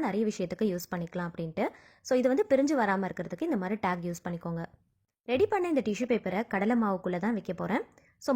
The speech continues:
மாவு ஐட்டம்லாம் நீங்க வாங்கி ஸ்டோர் பண்ணி வைக்கிறீங்க அப்படின்னா மழைக்காலமா இருக்கிறதுனால ஒரு two to three times கிட்ட ஓப்பன் பண்ணிட்டாலே சீக்கிரமா வண்டு புழு பூச்சியெல்லாம் வந்துரும். So அந்த மாதிரி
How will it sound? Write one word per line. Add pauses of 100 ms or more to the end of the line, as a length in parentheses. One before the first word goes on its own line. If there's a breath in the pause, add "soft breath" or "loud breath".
மாவு
ஐட்டம்லாம்
நீங்க
வாங்கி
ஸ்டோர்
பண்ணி
வைக்கிறீங்க
அப்படின்னா (380 loud breath)
மழைக்காலமா
இருக்கிறதுனால (260)
ஒரு
two
to
three
times
கிட்ட (100)
ஓப்பன்
பண்ணிட்டாலே (340 loud breath)
சீக்கிரமா
வண்டு
புழு
பூச்சியெல்லாம்
வந்துரும். (240 loud breath)
So
அந்த
மாதிரி